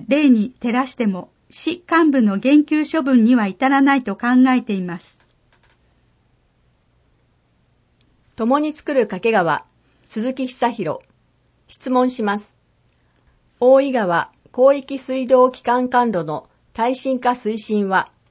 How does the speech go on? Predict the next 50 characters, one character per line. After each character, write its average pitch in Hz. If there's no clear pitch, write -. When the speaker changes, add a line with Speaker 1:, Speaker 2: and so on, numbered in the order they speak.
Speaker 2:
今 294
回 196
修 226
正 233
さ 226
れ 196
た 185
大 262
井 269
川 170
広 262
域 262
水 254
道 247
企 247
業 247
団 175
の 147
施 -
設 269
更 247
新 247
基 226
本 233
計 254
画 180
で 175
は、 151
当 285
市 247
に 190
関 208
係 214
す 202
る 185
送 262
水 254
管 220
三 262
ル 269
ー 254
ト 185
の 160
耐 233
震 254
化 240
の 226
着 214
工 202
は、 196